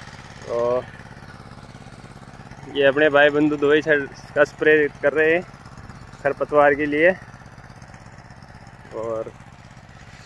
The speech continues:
ये इसमें क्या लट्टे वट्टे लग रही होगी तो इसे साथ में मिलाई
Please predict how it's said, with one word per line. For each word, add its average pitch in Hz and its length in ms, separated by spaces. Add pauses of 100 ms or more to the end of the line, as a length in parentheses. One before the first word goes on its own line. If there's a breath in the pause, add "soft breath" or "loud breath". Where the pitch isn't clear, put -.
(420)
ये 127 120
इसमें 147 260
क्या 147 140
लट्टे 143 320
वट्टे 151 200
लग 143 180
रही 147 140
होगी 143 180
तो 151 420
इसे 147 460
साथ - 1200
में 156 180
मिलाई 143 360